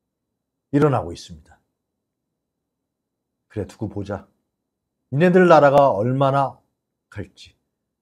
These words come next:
니네들 세상이 영구 불변 갈 것 같냐? 어? 니네들 로펌 형성해갖고 나가서 해먹고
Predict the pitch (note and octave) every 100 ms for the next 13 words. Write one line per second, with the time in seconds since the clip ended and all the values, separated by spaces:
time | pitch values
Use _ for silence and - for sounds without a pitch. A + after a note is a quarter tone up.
0 | - D3+ G3+ A#3+ G#3 G3 G3+ A3+ G3 -
1 | _ _ _ - C#3+ G3+ B3 C4 E3 E3+
2 | F3 D#3 D3 D3 B2+ B2+ A#3 - _ _
3 | _ _ _ F#2 F#3 A#3 _ _ _ _
4 | _ _ _ _ _ _ _ _ _ _
5 | _ F3+ G#3 G#3+ G3 F#3 F#3+ F#3 F3+ F3
6 | F3 E3+ D3+ - G2 A#2+ D3 D#3 D#3 D3
7 | - F#2